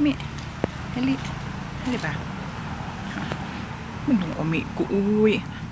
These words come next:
Hmm, hmm, hmm. Ami. Ya? Wah. Ang umi.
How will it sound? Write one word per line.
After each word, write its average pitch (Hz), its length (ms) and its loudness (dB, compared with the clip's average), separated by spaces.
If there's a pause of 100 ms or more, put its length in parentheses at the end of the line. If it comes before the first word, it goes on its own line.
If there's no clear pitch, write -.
(100)
Hmm, 285 160 6
hmm, 165 160 2
hmm. 202 640 8 (680)
Ami. 180 720 6 (400)
Ya? 240 160 8 (960)
Wah. 202 800 8 (560)
Ang 220 160 4
umi. 208 880 6